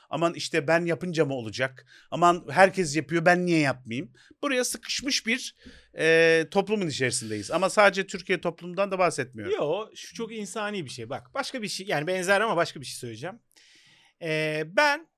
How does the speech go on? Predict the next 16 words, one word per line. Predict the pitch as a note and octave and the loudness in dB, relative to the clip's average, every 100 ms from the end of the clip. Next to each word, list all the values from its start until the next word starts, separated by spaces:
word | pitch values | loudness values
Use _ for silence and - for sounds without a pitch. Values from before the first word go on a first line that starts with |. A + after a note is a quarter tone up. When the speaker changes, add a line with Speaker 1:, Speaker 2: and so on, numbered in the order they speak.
| _ | _
Speaker 2:
sevgili | - A#3 A3 G#3+ A3 | -2 4 6 4 -4
izleyicilerimiz | G#3 F#3+ F#3+ G#3 G#3 F#3+ | -4 -6 -8 -6 -6 -6
bunu | G#3 F#3 | -10 -6
bilir | G3+ | -4
mi | G3+ F3 | -4 -4
bilmiyorum. | E3+ C#3 | -6 -6
Hiç | C#3 | -8
bu | - | -4
kanalda | D3 C#3+ C3+ C#3 C#3 | -2 0 0 -2 0
veya | C3 C3 | -2 0
başka | C3 - | -4 -6
bir | B2+ | -8
kanalda | C#3 B2+ B2 | -6 -4 -4
bundan | C3 B2+ | -6 -4
bahsettiğimi | B2+ - C3 C3+ | -4 -6 -12 -10
hatırlamıyorum. | C3 B2+ E3 A#2+ F#3+ | -10 -8 -8 -8 -12